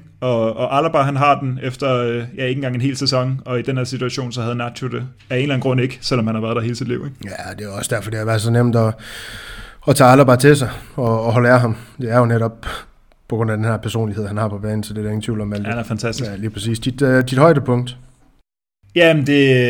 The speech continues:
Speaker 1: ja, et, et højdepunkt kunne jo have været Rodrigo, som, øh, men ham har vi snakket meget om, så lad os, øh, lad os bare tage den her mesterskabsweekend, kan vi kalde den, hvor det,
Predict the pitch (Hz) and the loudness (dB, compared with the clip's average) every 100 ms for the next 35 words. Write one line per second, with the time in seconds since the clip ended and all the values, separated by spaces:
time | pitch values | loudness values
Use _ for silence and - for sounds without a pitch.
0 | 117 113 113 - - - 110 127 127 131 | 2 0 -4 -14 -20 -8 -2 0 0 0
1 | 135 139 131 131 - 143 139 127 117 113 | 2 2 0 -2 0 2 4 2 0 0
2 | 113 123 123 135 131 120 113 113 113 113 | -2 0 0 -2 -4 -4 -2 -2 -4 -6
3 | 113 117 120 120 120 120 120 120 117 117 | -6 -4 -4 -4 -2 -2 0 0 0 -2
4 | 110 123 113 117 120 117 117 113 113 113 | -4 -2 -2 -2 -2 -2 -2 -4 -6 -6
5 | 113 131 131 127 127 123 135 143 139 127 | -4 -2 0 0 2 0 -2 -4 -4 -4
6 | 131 131 135 120 - - 120 131 127 127 | -2 -2 -2 -4 -10 -8 -4 0 0 0
7 | 123 123 120 120 117 | 0 0 0 0 -2